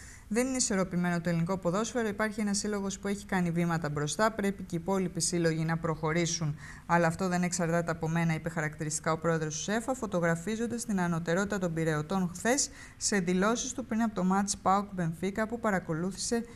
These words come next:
στην Τούμπα. Ε, ενώ στα, εδώ δεξιά στο Φως έχουμε, εντάξει, έχει και ένα φω-, ένα πλήρες φωτορεπορτάζ, είπαμε, για από την Κεφαλονιά και με το Δήμαρχο εδώ είναι όλοι.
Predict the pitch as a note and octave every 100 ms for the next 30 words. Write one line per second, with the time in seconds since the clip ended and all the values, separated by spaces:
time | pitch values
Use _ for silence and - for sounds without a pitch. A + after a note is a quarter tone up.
0 | - - - A3 F#3 G3+ D#3 D3 C3+ -
1 | - - - - - - - - - G#3
2 | G#3 G#3 G3+ G3+ G3 G3+ G3 - B3+ A3+
3 | E3 E3 - - - G3+ F#3+ F#3+ F#3 F#3
4 | F#3 G3+ G3+ F#3 - F#3+ F#3 F3+ F3+ E3
5 | E3 - D4 D4 - A#3+ A#3 A3 G3+ G3
6 | F#3 F3 E3+ F#3 F#3+ F#3 G#3+ G#3+ G#3+ F3+
7 | E3+ E3+ E3 E3+ F3+ E3 F#3+ E3+ E3+ D#3+
8 | D3+ D3 D3+ E3 D#3+ E3 D#3 D#3+ F3+ E3+
9 | E3 D#3+ D3 D3 D3 C#3+ D#3 B3 A3+ F#3
10 | D#3+ D3+ E3 F3+ D3 - C#3+ D#3 D#3 D#3
11 | D3+ F3 C4 D#4+